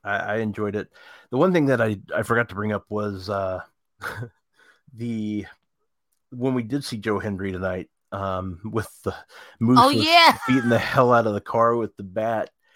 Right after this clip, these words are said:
Speaker 1: Um, I, A, that car looked badass to me.
Speaker 2: Yeah.
Speaker 1: Um,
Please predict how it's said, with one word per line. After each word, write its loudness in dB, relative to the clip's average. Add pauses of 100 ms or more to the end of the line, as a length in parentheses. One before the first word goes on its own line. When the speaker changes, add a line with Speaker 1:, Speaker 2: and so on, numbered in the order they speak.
(320)
Speaker 1:
Um, -4 (920)
I, 0 (840)
A, 4 (440)
that -4
car 4
looked -6
badass -4
to -12
me. -12
Speaker 2:
Yeah. -2
Speaker 1:
Um, -8